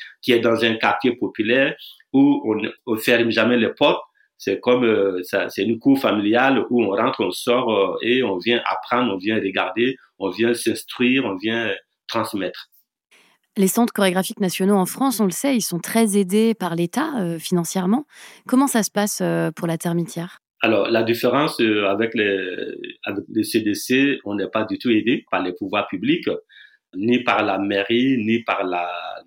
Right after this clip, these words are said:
Speaker 1: ville, euh, ni par l'État. Et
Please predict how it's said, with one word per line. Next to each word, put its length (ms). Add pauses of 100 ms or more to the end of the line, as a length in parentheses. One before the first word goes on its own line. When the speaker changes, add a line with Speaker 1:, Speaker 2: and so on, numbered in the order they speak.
(140)
Speaker 1:
ville, 560
euh, 540 (460)
ni 200
par 280
l'État. 560 (400)
Et 480